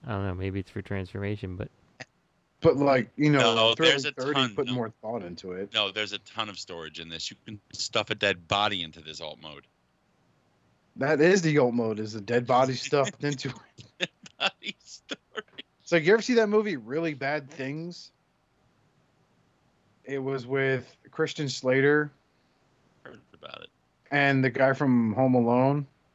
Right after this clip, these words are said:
Speaker 2: Well, that, the, the thing of the, the thesis of the movie is they accidentally kill a prostitute in Vegas.
Speaker 3: Mm.
Speaker 2: And they end up offing each other 'cause they're scared they're all gonna squeal.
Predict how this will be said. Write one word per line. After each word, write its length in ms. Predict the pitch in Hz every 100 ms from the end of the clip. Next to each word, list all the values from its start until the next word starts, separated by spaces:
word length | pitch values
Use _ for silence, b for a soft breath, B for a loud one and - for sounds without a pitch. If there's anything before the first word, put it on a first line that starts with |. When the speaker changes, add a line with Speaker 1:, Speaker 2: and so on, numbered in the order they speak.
| _
Speaker 2:
Well, 180 | 143 139
that, 160 | 139 151 123 92
the, 220 | 151 156 135 110
the 160 | 143 143
thing 180 | 233 233
of 60 |
the, 260 | 180 143 143
the 200 | 139 151
thesis 380 | - 196 160 151
of 60 |
the 60 | 143
movie 200 | 143 143
is 100 | 131
they 140 | 135
accidentally 380 | 135 139 160 147
kill 180 | 127 165
a 60 | 117
prostitute 580 | - 123 123 117 123
in 60 | 98
Vegas. 440 | 104 107 90 82 - b b b b 87
Speaker 3:
Mm. 40 |
Speaker 2:
And 540 | 120 120 117 117 107 110
they 80 | 131
end 140 | 151
up 120 | 143
offing 380 | 120 143 151 143
each 120 | 131 143
other 160 | 120
'cause 220 | 120 127
they're 140 | 117 107
scared 320 | - 139 123
they're 140 | 117
all 160 | 113 120
gonna 180 | 113 95
squeal. 480 | - 117 101 80